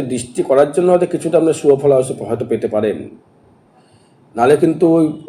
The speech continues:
অষ্টম ভাব থেকে কিন্তু ভালো ফল দেখছি না। ফাটকা ইনকাম কিছু দিতে পারে, এবং কর্মটা হবে কিন্তু ফাটকা, ফাট করে কর্মটা আপনি, আপনার কিন্তু কর্মটা কিন্তু জুটে যাবে বা কর্ম আপনি পেয়ে যাবেন।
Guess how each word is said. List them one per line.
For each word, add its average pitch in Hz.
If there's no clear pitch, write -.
অষ্টম 143
ভাব 131
থেকে 156
কিন্তু 143
ভালো 110
ফল 127
দেখছি 110
না। 127
ফাটকা -
ইনকাম 170
কিছু 151
দিতে 95
পারে, 50
এবং 120
কর্মটা 156
হবে 185
কিন্তু 175
ফাটকা, 143
ফাট 156
করে 170
কর্মটা 123
আপনি, 160
আপনার 113
কিন্তু 131
কর্মটা 117
কিন্তু 131
জুটে 110
যাবে 151
বা 120
কর্ম 120
আপনি 135
পেয়ে 117
যাবেন। 58